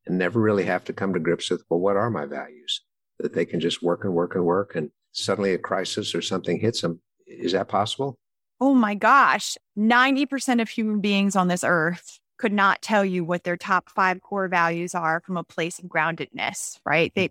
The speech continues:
Speaker 2: they might be able to rattle off some words that are, make sense because they think that's what everybody cares about. But very few people have actually taken the time to pause and reflect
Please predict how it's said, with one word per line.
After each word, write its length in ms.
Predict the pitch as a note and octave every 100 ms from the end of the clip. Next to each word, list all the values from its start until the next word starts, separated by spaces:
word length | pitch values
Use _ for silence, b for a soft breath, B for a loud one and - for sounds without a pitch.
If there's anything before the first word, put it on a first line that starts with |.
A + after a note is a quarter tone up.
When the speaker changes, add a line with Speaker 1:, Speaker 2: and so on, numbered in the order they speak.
| -
Speaker 2:
they 140 | A3+
might 260 | A3+ A3 G#3+
be 100 | A3
able 120 | F#3+
to 80 | G3+
rattle 340 | F#3 F#3 F#3+
off 180 | F#3 F#3+
some 200 | - G3+
words 340 | G3+ A3 G3+
that 180 | - E3
are, 280 | E3+ E3+ F3+ _ _
make 240 | A3 A#3+ A#3+
sense 420 | - C#4+ C4+ B3
because 280 | B3+ A#3+ G#3
they 120 | A#3
think 240 | A3+ A#3+
that's 240 | A#3 A3 -
what 120 | A#3
everybody 440 | - A#3+ B3+ A3 G#3
cares 300 | A3+ A3 G#3
about. 360 | G#3+ A#3 A#3+ - b b -
But 100 | G#3+
very 340 | A3+ C4+ F#4
few 120 | F4
people 360 | C#4+ D#4+ G4 F4
have 100 | A#3+
actually 400 | A3 A#3 - B3
taken 280 | A#3+ A#3 A#3
the 100 | G3+
time 280 | A3 A3 G#3+
to 100 | G3+
pause 720 | - - G#3 G#3 G3+ G3+ F#3+
and 180 | - F#3+
reflect 720 | E3+ - - F3+ G#3+ - -